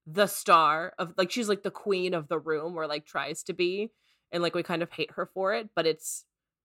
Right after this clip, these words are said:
it's, like, a deliberate performance choice. It's not like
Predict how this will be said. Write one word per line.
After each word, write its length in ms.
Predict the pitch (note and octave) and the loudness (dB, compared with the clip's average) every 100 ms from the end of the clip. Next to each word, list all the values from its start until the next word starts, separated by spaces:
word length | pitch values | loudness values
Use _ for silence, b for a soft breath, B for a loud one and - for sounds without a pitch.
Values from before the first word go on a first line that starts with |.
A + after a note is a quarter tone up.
| - | 0
it's, 200 | G3 - | 2 4
like, 160 | F#3 | 2
a 60 | F#3 | 2
deliberate 960 | D#3 F3+ E3 E3+ F#3+ F#3 E3 E3 D3+ - _ | 0 2 4 6 8 6 4 0 0 -4 _
performance 680 | F3+ D#3 E3 C3 G#2 - - | -6 -6 -6 -8 -10 -14 -14
choice. 440 | - C#3 - - | -10 -8 -8 -10
It's 200 | F3+ - | -10 -8
not 300 | F3+ E3 - | 2 4 4
like 320 | D#3+ B2+ C#3 | 0 -4 -6